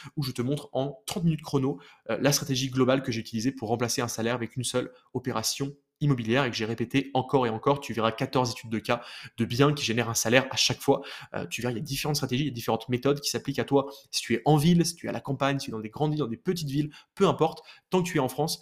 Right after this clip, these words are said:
ça s'applique aussi à toi et tu auras forcément une stratégie qui va correspondre à ta situation actuelle, tout simplement. Là-dessus, le lien est en dessous, c'est gratuit, je te laisse t'inscrire et regarder la conférence. Euh,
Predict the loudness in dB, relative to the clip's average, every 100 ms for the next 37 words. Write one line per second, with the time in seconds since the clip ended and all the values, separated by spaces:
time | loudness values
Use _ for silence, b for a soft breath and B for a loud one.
0 | b -6 -4 -4 -6 -10 -8 -2 0 0
1 | -4 -14 _ -6 -2 0 0 B -14 -10
2 | -4 -2 -2 -6 -4 -4 -4 -4 -4 -4
3 | -6 -8 -8 -6 -4 -4 -2 -2 -2 B
4 | B -4 0 0 -2 -14 -8 -2 -2 0
5 | 0 0 -4 -2 -2 -2 -6 -6 -8 -10
6 | B B 0 2 4 4 4 2 0 -2
7 | -2 -2 0 0 0 -4 -4 -4 -4 -6
8 | -4 -2 -2 -6 -4 -2 -2 -4 -6 -8
9 | -6 -6 -8 B B _